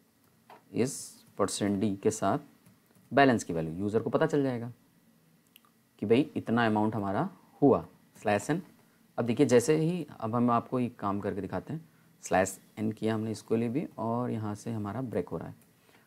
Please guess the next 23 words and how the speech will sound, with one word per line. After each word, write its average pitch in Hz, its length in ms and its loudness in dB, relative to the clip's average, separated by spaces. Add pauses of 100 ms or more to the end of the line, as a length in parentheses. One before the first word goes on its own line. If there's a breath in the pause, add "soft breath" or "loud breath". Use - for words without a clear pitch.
(160 soft breath)
अब 147 80 6
इस 156 80 2
प्रोग्राम 135 300 6
में 151 140 2
देखिएगा 139 260 4
प्रॉब्लम 110 340 2
क्या 90 160 -4
है। 92 160 -10 (180)
प्रॉब्लम 131 260 4
ये 143 100 8
है, 107 260 -4 (220)
मैं 120 80 2
आपको 123 180 6
एक 139 100 4
एक 147 100 4
करके 131 180 6
वैलिडेशन 117 320 4
दिखाता 104 260 -4
हूँ। - 100 -14 (100)
सबसे 117 160 -10
पहले 139 180 0
रन 131 140 0
कराया, 139 240 -4